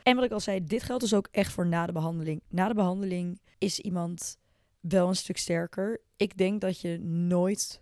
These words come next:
honderd procent van een eetstoornis afkomt. Dat is wel echt een heel discutabel,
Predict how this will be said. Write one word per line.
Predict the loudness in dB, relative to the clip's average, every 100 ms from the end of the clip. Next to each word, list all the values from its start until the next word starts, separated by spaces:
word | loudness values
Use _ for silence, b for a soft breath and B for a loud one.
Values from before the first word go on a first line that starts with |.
| _
honderd | -18 -10 -6 -6 -6
procent | -6 -4 -4 -6 -10 _
van | -8 -4 -2
een |
eetstoornis | -4 -4 -6 -6
afkomt. | -8 -8 -6 -6 -8 -14 b
Dat | -2 -2
is | 0
wel | 0 0
echt | 0
een | -2
heel | -2
discutabel, | -2 -8 -6 -2 -2 -2 -4